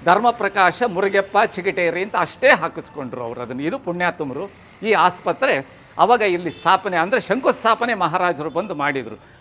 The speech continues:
ಈ ಶಂಕುಸ್ಥಾಪನೆ ಆದಮೇಲೆ ಆ ಕಟ್ಟಡದ ಕೆಲಸ ನಡೀತಾ ಇತ್ತು. ಚಿಗಟೇರಿ ಮುರುಗಪ್ಪನವರು, ಅವರ ಹಿರಿಯ ಮಗನಾದ ಚಿಗಟೇರಿ ವೀರಭದ್ರಪ್ಪನವರು ಮತ್ತು ಚಿಗಟೇರಿ ಜಯಣ್ಣನವರು, ಮುರುಘರಾಜೇಂದ್ರ ಚಿಗಟೇರಿ ಅವರ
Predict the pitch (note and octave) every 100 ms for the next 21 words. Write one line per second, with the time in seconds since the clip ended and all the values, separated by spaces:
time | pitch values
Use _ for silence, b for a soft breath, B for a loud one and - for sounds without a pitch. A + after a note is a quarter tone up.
0 | b - G3+ - C4 C#4+ - G#3 G#3+ G3+
1 | F3 F#3+ G3+ A3 E3+ C3 F3+ G#3 B B
2 | B B B - - F3+ F#3 F3+ - -
3 | G#3 G#3 C#4+ C4 G#3+ F#3+ G#3 A3+ F3 F3+
4 | G3 G3 D#3+ - D3+ - F3 F3+ F#3 F3
5 | E3 F3+ F#3 F3 E3 G#3+ G#3 E3+ D#3+ C#3+
6 | B - G3 A3+ G3+ F3+ F3 E3+ D#3+ D3+
7 | E3+ D#3+ F3+ F3 D3+ F3+ F3+ E3+ E3 E3
8 | D3 D3+ A#3+ B B G3+ A#3+ A#3 - F#3+
9 | F#3 F3+ F3 C#3 E3 E3 D3 B2 - D#3+
10 | F3+ E3 D#3+ D#3 D3+ D3 - D3 D#3+ C#3+
11 | C#3+ C3